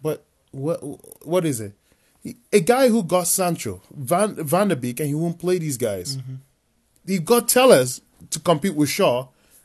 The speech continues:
Speaker 1: and he's not playing Telles anymore. And now Shaw has deteriorated because Shaw probably thinks,
Speaker 2: I'm good.
Speaker 1: "I'm good, homie.
Speaker 2: Yeah.
Speaker 1: He ain't gonna bench me."
Speaker 2: Yeah.
Speaker 1: You know, last season Shaw called for competition, and then he played his life out.
Speaker 2: Mm-hmm.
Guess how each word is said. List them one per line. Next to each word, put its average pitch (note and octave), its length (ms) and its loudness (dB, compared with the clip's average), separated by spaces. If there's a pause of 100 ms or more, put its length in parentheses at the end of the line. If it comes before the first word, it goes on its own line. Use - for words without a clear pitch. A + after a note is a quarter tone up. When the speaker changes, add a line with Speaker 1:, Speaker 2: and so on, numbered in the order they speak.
Speaker 1:
and C#3 60 -4
he's C#3 100 -2
not E3 200 -2
playing F3 340 -4
Telles E3+ 280 0
anymore. A#2+ 360 -2
And D3+ 120 0
now F3 140 2
Shaw C4+ 300 0
has F3+ 120 4
deteriorated E3 560 2
because F3+ 340 -2 (600)
Shaw D#4 340 0
probably G3 300 2
thinks, D3+ 580 -2
Speaker 2:
I'm C3+ 220 -10
good. D3+ 320 -12 (280)
Speaker 1:
"I'm A3 260 4
good, E4+ 280 6
homie. B3 460 4
Speaker 2:
Yeah. C#3+ 180 -8 (160)
Speaker 1:
He D#4 160 4
ain't D4+ 160 4
gonna B3 200 8
bench D#4 340 8
me." A#3+ 280 0
Speaker 2:
Yeah. C#3+ 260 -10 (200)
Speaker 1:
You G#3+ 200 0
know, G3+ 400 0
last D4 340 2
season B3 260 2
Shaw B3 200 2
called A3 280 2
for F#3 80 0
competition, F3 720 -2 (340)
and E3 100 0
then F3 80 0
he E3+ 100 0
played F#3+ 560 -8
his F#3 140 -2
life E3 400 0
out. C#3+ 260 2
Speaker 2:
Mm-hmm. D3 240 -10